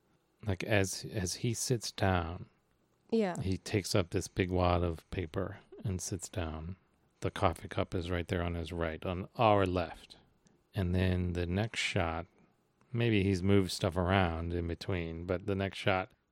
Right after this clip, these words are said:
Speaker 1: the coffee cup is on his left, and then there's a teacup
Speaker 2: Yeah.
Speaker 1: on his right.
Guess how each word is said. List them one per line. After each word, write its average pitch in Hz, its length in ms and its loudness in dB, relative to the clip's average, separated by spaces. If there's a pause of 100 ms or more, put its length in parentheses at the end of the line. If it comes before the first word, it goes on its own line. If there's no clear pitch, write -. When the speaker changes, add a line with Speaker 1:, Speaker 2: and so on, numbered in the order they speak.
Speaker 1:
the 107 100 -4
coffee 113 360 2
cup - 240 0
is 90 120 -2
on 90 100 2
his 82 160 -4
left, 87 460 2
and 90 160 -4
then 85 180 -4
there's 85 220 -2
a 82 80 -4 (100)
teacup - 680 0 (220)
Speaker 2:
Yeah. 233 360 4 (160)
Speaker 1:
on 90 160 0
his 87 220 -6
right. 92 420 -8